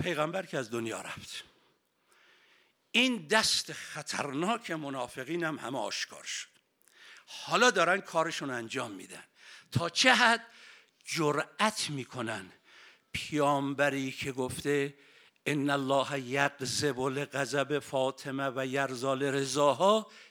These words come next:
سیلیش بزنن، پلوشو بشکنن، شهید.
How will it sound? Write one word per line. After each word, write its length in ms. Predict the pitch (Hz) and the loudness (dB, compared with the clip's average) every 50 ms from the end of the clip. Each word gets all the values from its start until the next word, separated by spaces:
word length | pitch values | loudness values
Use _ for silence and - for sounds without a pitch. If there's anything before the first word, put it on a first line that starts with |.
| _ _ | _ _
سیلیش 720 | - - - - - - 156 143 135 156 139 - - - | -6 -4 -4 -2 -2 -4 -6 -4 -4 -4 -2 -2 -4 -4
بزنن، 540 | 107 120 104 95 107 107 98 92 90 - _ _ _ _ _ _ _ _ - - - _ _ | -6 -10 -10 -10 -12 -12 -12 -14 -16 -20 _ _ _ _ _ _ _ _ -20 -20 -20 _ _
پلوشو 480 | - - 131 131 135 139 131 - 143 123 | -8 -6 -4 -4 -4 -2 -2 -2 -2 -4
بشکنن، 580 | 120 117 - - - - 110 101 104 98 98 - _ - - - - - | -4 -4 -4 -6 -6 -8 -12 -12 -12 -14 -14 -18 _ -20 -20 -20 -14 -4
شهید. 440 | - - 165 139 - 143 135 120 | -2 -2 -2 0 -4 -4 -6 -6